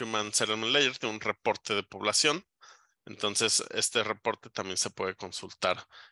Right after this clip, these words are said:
eh, históricamente, tanto para la zona central como las zonas periféricas. Esto, o un comentario pertinente, es, es una aproximación, al final es un modelo, eh, estadístico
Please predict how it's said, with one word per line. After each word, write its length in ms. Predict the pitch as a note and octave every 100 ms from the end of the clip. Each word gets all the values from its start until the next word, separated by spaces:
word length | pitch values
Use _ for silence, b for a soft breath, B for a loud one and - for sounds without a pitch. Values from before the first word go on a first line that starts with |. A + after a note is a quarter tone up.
| _
eh, 280 | - - - -
históricamente, 800 | - A2 G#2+ A2+ A#2+ A#2+ - B2+
tanto 320 | - F#2 -
para 160 | - F#2
la 140 | F2+
zona 200 | G#2 F#2+
central 480 | - F#2+ - G#2+ G#2+
como 240 | - F#2
las 140 | F2+ -
zonas 260 | F2+ -
periféricas. 680 | - - - - - - - B B B B B B
Esto, 360 | C3+ D3 - E3
o 520 | E3 C3+ C3+ B2 A#2
un 100 | C3+
comentario 500 | C3 C#3 A#2 A#2 A#2
pertinente, 920 | - A2+ B2 B2+ B2+ - A2+ - A2+
es, 260 | A2 - -
es 220 | B2 -
una 140 | C#3 C#3
aproximación, 680 | B2+ A2+ A#2+ A2 - D#3
al 80 | G2+
final 320 | - G2+ G2+
es 140 | G#2+ -
un 100 | G#2
modelo, 640 | G#2+ G#2 G2+ G2+ G2+ F#2+ -
eh, 240 | - A#1 -
estadístico 840 | - F#2+ G2+ G#2+ - G#2 - -